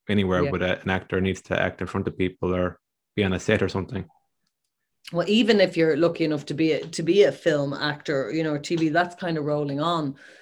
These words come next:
Speaker 2: We have a huge community of just theatre actors here. You know, you, you know, every night of the week, you know, we've the Abbey, the Peacock, the Project, the New Theatre, the Gate. You know, these,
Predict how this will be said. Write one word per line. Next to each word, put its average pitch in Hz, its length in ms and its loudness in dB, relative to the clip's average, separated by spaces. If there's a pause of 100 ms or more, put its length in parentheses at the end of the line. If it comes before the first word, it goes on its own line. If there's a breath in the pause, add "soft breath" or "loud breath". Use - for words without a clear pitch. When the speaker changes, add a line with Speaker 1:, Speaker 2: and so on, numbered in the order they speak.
(500 loud breath)
Speaker 2:
We 226 140 2
have 240 80 4
a 196 40 4
huge 269 640 0
community 156 500 0
of 135 160 -2
just 170 280 -6
theatre 202 380 -2
actors 180 460 -2
here. 131 280 -2
You 160 140 -4
know, 160 400 -2
you, 190 300 -6 (100)
you 156 220 -10
know, 131 220 -6 (220)
every 262 300 2
night 175 160 0
of 143 60 -4
the 147 60 -8
week, 170 240 -2
you 170 60 0
know, 160 120 0
we've 147 220 -4 (800)
the 170 120 2
Abbey, 151 440 0
the 143 60 -8
Peacock, 170 580 -4 (720 soft breath)
the - 60 -12
Project, 170 680 0 (140)
the 165 80 0
New 180 180 2
Theatre, 165 640 0
the 170 80 -2
Gate. 170 480 4
You 208 60 2
know, 202 80 2
these, 285 360 0